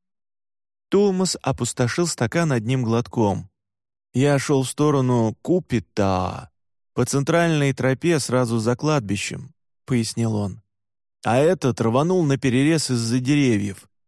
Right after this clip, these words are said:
Не знаю, откуда он там сбежал. Его давно должны были поймать, это же центр города, считай. Такую тушу нельзя не заметить. И можно мне всё же что-нибудь поесть?»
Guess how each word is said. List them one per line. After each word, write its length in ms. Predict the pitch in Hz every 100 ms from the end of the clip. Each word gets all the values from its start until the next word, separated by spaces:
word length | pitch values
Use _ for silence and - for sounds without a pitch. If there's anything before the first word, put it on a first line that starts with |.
| _ _ _ _
Не 200 | 104 117
знаю, 400 | 113 95 143 156
откуда 360 | 120 - 127 120
он 120 | 113
там 200 | 107 110
сбежал. 560 | 98 110 113 113 92 - _ _ _
Его 260 | - 113 117
давно 440 | 120 143 160 208
должны 380 | 156 131 113 170
были 200 | 147 143
поймать, 500 | 127 127 175 196 127
это 200 | 110 127
же 260 | 135 156 123 _ _ _
центр 480 | - 208 208 214 208
города, 480 | 196 247 139 104
считай. 600 | 98 - 98 - 87 - _ _ _ _ _ _ -
Такую 380 | 110 - 175
тушу 340 | 165 156 170 165
нельзя 360 | 147 107 131
не 120 | 175 147
заметить. 560 | 131 110 98 - - _ _ _ _ _ _
И 120 | - 147
можно 340 | 202 196 175
мне 220 | 143 139
всё 240 | 131 - 175
же 300 | 131 120 104
что-нибудь 580 | - - 127 113 110
поесть?» 580 | - 101 95 90 - -